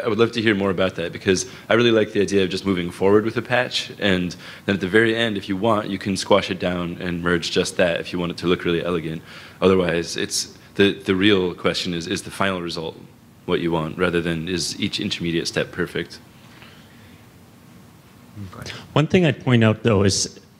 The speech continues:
Speaker 2: sometimes a lot of the problem is not coming to agreement on what the patch should be, although that's the problem. Oftentimes it's like there is,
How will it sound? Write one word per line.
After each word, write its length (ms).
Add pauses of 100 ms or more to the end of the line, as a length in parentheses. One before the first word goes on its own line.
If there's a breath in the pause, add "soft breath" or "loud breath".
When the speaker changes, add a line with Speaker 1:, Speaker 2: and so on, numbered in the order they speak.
(220)
Speaker 2:
sometimes 400
a 40
lot 80
of 60
the 60
problem 260
is 140
not 260
coming 220
to 160
agreement 560
on 180
what 160
the 60
patch 320
should 280
be, 300
although 160
that's 200
the 80
problem. 260 (380 loud breath)
Oftentimes 540
it's 180
like 180 (340)
there 200
is, 360